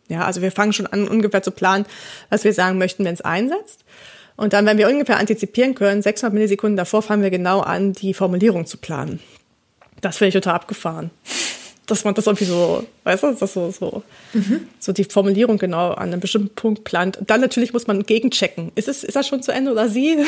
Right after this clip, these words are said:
Speaker 1: <laughs> Oder kommt's
Speaker 2: Mhm.
Speaker 1: noch, geht's
Speaker 2: Mhm.
Speaker 1: noch weiter? Ja.
Speaker 2: Genau. Und was man jetzt vielleicht noch ergänzen kann, du hast ja jetzt gerade schon gesagt, dass man dann auch so,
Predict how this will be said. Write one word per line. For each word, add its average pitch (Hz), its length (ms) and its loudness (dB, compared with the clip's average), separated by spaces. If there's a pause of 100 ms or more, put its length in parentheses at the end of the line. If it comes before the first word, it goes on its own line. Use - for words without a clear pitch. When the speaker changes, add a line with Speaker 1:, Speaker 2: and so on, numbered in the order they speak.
Speaker 1:
<laughs> 440 140 -2
Oder 311 300 2
kommt's 277 260 0
Speaker 2:
Mhm. 254 60 0
Speaker 1:
noch, 220 180 0 (240)
geht's 214 200 0
Speaker 2:
Mhm. 220 60 0
Speaker 1:
noch 202 140 0
weiter? 196 600 -2
Ja. 196 260 -6 (100)
Speaker 2:
Genau. 226 240 2
Und 190 160 0
was 202 140 0
man 214 140 2
jetzt 202 160 -2
vielleicht 202 240 -2
noch 202 100 0
ergänzen 202 420 0
kann, 226 160 2
du 226 60 4
hast 214 160 2
ja 208 80 2
jetzt 202 160 -2
gerade 202 220 -2
schon 202 160 2
gesagt, 202 260 2
dass 190 100 -4
man 185 140 2
dann 175 160 0
auch 170 160 -4
so, 175 320 -2